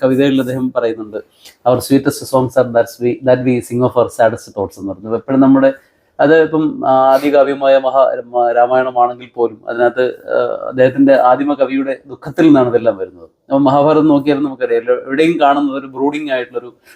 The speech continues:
ഒരു സോറോയാണ്. ആ സോറോ യഥാർത്ഥത്തിൽ നമ്മുടെ ജീവിതത്തിനെ എന്താണെന്ന്, ഇപ്പൊ ബുദ്ധന്റെ ജീവിതത്തിലും ഒരു പക്ഷി ഇങ്ങനെ, ആ, അദ്ദേഹത്തിന്റെ ഒരു കൂട്ടുകാരൻ അമ്പ് ചെയ്ത് വീഴ്ത്തുന്ന കാഴ്ച കണ്ടു, ഒരു ശവഘോഷയാത്ര കണ്ടു.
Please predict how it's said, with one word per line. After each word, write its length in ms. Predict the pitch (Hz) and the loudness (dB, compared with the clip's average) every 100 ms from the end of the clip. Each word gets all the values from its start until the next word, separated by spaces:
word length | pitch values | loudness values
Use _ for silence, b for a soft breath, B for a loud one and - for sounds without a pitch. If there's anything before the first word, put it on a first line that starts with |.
| b | b
ഒരു 60 | 123 | -2
സോറോയാണ്. 640 | 123 117 127 110 95 135 - _ _ _ _ 139 | 2 2 4 4 0 -6 -14 _ _ _ _ -2
ആ 100 | 175 | 0
സോറോ 360 | 180 160 185 | 2 4 4
യഥാർത്ഥത്തിൽ 580 | 175 175 170 170 165 185 | 4 4 2 2 0 0
നമ്മുടെ 500 | 160 143 147 147 139 127 | -4 -4 0 0 -2 -8
ജീവിതത്തിനെ 500 | 139 143 139 143 139 - | -8 -8 -2 -2 -2 -4
എന്താണെന്ന്, 520 | 135 143 147 139 135 | -2 4 4 4 2
ഇപ്പൊ 100 | 139 | -2
ബുദ്ധന്റെ 320 | 139 131 151 | -4 -6 -4
ജീവിതത്തിലും 540 | 147 147 143 139 143 - _ | 0 0 0 -2 -6 -6 _
ഒരു 120 | 139 | -6
പക്ഷി 480 | 127 - 147 135 - - | -4 -4 -2 -2 -4 -6
ഇങ്ങനെ, 460 | 139 131 131 131 - | -2 2 2 0 -4
ആ, 460 | 65 64 64 62 58 - - - - - - | -6 -2 0 0 -4 -8 -14 -20 -20 -10 -4
അദ്ദേഹത്തിന്റെ 340 | 139 139 127 | 0 2 2
ഒരു 80 | 131 | 2
കൂട്ടുകാരൻ 480 | 127 127 135 131 131 | 2 2 2 2 2
അമ്പ് 200 | 123 131 | -2 -4
ചെയ്ത് 140 | 135 | -6
വീഴ്ത്തുന്ന 480 | 127 127 120 139 131 | -8 -14 -14 -10 -4
കാഴ്ച 300 | 120 120 - | 0 -2 -2
കണ്ടു, 320 | 123 113 113 - _ _ _ _ _ _ _ | -4 -4 -8 -16 _ _ _ _ _ _ _
ഒരു 80 | 135 | -2
ശവഘോഷയാത്ര 720 | 120 127 127 147 - 135 127 | 2 0 2 0 0 0 0
കണ്ടു. 260 | 117 110 | -2 -4